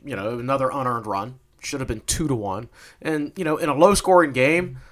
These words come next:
a two to one game is, is, is much, much closer, much easier to overcome than, than a three to one game. Um,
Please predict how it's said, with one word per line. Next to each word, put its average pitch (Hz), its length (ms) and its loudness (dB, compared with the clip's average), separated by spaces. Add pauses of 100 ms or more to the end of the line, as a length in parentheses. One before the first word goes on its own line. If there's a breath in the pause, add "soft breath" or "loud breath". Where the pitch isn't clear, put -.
a 123 100 -8
two 190 220 -2
to 175 80 4
one 156 240 2
game 131 320 -4
is, 113 160 -8
is, 110 240 -12
is - 300 -14
much, 127 320 -8
much 151 240 -12
closer, 143 440 -6
much 151 240 -2
easier 151 260 0
to 139 60 2
overcome 135 520 0
than, 107 240 -8
than 107 100 -10
a 101 60 -14
three 139 320 -4
to 123 80 -8
one - 260 -20
game. - 320 -18
Um, 101 260 -10